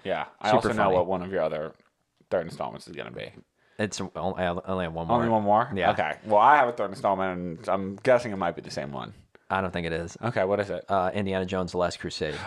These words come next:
Speaker 1: Oh, that one's amazing.
Speaker 2: Yeah.
Speaker 1: Oh, I agree with that. I agree with that.
Speaker 2: Much bet-
Speaker 1: I
Speaker 2: I
Speaker 1: thought you were gonna say Revenge of the Sith.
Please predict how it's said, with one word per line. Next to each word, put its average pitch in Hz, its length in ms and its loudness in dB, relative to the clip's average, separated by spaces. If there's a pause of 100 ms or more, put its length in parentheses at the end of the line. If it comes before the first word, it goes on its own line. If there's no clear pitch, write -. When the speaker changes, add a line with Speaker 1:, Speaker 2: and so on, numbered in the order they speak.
(140)
Speaker 1:
Oh, 151 420 8
that 147 240 6
one's 143 240 -2
amazing. 123 840 4
Speaker 2:
Yeah. 87 260 2
Speaker 1:
Oh, 139 320 12
I 123 200 10
agree 120 260 0
with 113 140 0
that. 95 260 2
I 110 140 4
agree 101 200 -2
with 92 120 -2
that. 107 100 2
Speaker 2:
Much 117 260 2
bet- 117 180 4
Speaker 1:
I 143 80 8
Speaker 2:
I 120 40 8
Speaker 1:
thought 190 180 8
you 180 60 2
were - 20 2
gonna 160 120 4
say 156 120 8
Revenge 123 300 4
of 98 60 -8
the 92 80 -8
Sith. 82 260 0